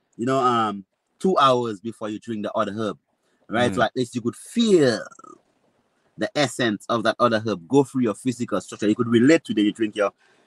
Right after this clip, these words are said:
Speaker 1: your red raspberry, you know, unless you are directed, um, by the great physician to actually do otherwise, right? So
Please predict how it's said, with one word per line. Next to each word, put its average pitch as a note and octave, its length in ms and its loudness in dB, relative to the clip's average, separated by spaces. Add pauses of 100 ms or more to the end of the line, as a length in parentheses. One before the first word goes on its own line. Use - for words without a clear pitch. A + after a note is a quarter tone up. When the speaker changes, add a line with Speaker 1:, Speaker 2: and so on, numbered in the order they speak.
(100)
Speaker 1:
your F#2 160 0
red G#2 200 4
raspberry, F2+ 600 -2 (320)
you G#2+ 100 2
know, B2 180 6
unless B2+ 680 2
you A2 200 -4
are A2 80 0
directed, G#2 680 -2 (480)
um, F#2 380 -8
by F2+ 340 -6 (220)
the F#2 80 -10
great F#2 240 -8 (240)
physician F2 520 -6
to F2+ 160 0
actually E2 380 -4
do D#2 260 -4 (420)
otherwise, D#2+ 640 -8 (500)
right? A2+ 240 4
So A2+ 320 4